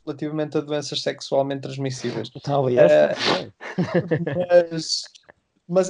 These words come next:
Speaker 1: mas concordo contigo, o It Follows é um excelente exemplo que junta bem as duas coisas.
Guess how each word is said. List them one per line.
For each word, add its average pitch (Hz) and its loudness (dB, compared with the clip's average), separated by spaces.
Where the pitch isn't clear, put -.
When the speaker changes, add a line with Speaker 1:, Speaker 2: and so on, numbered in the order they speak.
Speaker 1:
mas 190 0
concordo 196 2
contigo, 202 -10
o 156 2
It 156 -2
Follows 175 2
é 196 -2
um 196 -2
excelente 190 -8
exemplo 196 -6
que 190 -10
junta 202 -2
bem 208 -4
as 208 -4
duas 214 -6
coisas. 233 -4